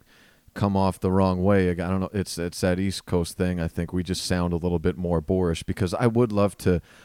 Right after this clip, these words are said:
I would love to sit down with said person or a number, a couple of other people just in general and say, "Hey, do you know that you act like this? Do you know that you sound like that this is how you act toward people?"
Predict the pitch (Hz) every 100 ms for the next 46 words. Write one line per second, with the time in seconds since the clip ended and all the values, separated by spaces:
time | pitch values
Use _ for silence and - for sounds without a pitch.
0 | - 104 107 143 113 117 95 87 - 98
1 | - 95 95 90 87 - 92 87 95 92
2 | - 92 90 90 101 98 95 92 - 127
3 | 110 85 82 85 85 98 90 90 87 85
4 | 87 82 90 95 87 85 85 - 90 92
5 | 92 78 - - - 110 147 240 208 95
6 | 92 98 113 - _ _ _ _ _ -
7 | 98 80 80 98 95 - _ _ - -
8 | _ 90 87 - 95 95 101 95 - -
9 | _ _ - 196 226 143 143 131 123 -
10 | 113 101 107 107 - 104 - 104 98 98
11 | - 92 90 90 - 85 90 - 95 95
12 | 87 101 92 98 95